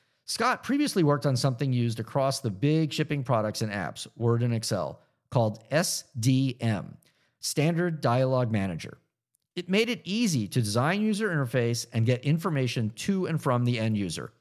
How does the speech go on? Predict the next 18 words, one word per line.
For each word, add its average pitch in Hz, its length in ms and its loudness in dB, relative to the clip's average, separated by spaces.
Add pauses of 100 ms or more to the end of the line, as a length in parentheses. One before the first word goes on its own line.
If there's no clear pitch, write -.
(500)
He 180 120 0
cleverly 247 520 0
took 175 240 -2
those 117 200 0
same 208 400 -2
techniques 143 640 -4 (200)
and 131 100 2
built 165 220 4
a 208 40 0
way 139 240 2
for 123 180 -2
M 139 160 0
F 175 120 0
C 120 280 -2
to 123 140 -2
accomplish 113 460 -2
this 123 160 -4
task. - 460 -6